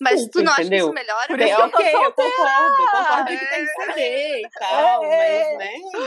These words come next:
Speaker 2: não, não é,
Speaker 1: Mas tu não acha que isso
Speaker 2: não é se
Speaker 1: melhora com o
Speaker 2: perder.
Speaker 1: tempo também, né? Hoje,
Speaker 3: Sim.
Speaker 2: O que
Speaker 1: com
Speaker 2: que melhora com o
Speaker 1: trinta,
Speaker 2: tempo?
Speaker 3: Sim, com toda certeza. Meus relacionamentos eu era bem nova, inclusive.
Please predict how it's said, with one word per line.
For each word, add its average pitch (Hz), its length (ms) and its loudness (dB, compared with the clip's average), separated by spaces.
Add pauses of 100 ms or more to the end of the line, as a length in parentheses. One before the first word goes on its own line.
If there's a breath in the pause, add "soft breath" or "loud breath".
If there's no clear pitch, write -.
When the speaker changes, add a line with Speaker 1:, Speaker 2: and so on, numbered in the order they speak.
(100)
Speaker 2:
não, 247 440 -8
não 220 220 -6
é, 208 280 -10 (100)
Speaker 1:
Mas 262 220 -2
tu 294 80 -10
não 294 80 0
acha 330 160 -2
que 339 80 -10 (180)
isso - 200 -10
Speaker 2:
não 196 80 0
é - 60 4
se 302 80 -2
Speaker 1:
melhora 302 100 2
com 294 120 -4
o 381 40 -2
Speaker 2:
perder. 294 280 -4
Speaker 1:
tempo 190 140 -14
também, 226 320 -20
né? 180 140 -20 (200)
Hoje, 214 300 -6
Speaker 3:
Sim. 180 80 -12
Speaker 2:
O 202 100 -12
que 247 80 -8
Speaker 1:
com 254 80 -10
Speaker 2:
que 180 60 -20
melhora 311 240 -8
com - 60 -12
o 349 40 -18
Speaker 1:
trinta, 339 220 -16
Speaker 2:
tempo? 240 140 -14 (180)
Speaker 3:
Sim, 190 840 -12
com 220 160 -4
toda 165 260 -6
certeza. 190 640 -12
Meus 165 180 -14
relacionamentos 175 640 -8
eu 196 60 -8
era 202 140 -8
bem 175 240 -14
nova, 190 320 -14
inclusive. 160 500 -18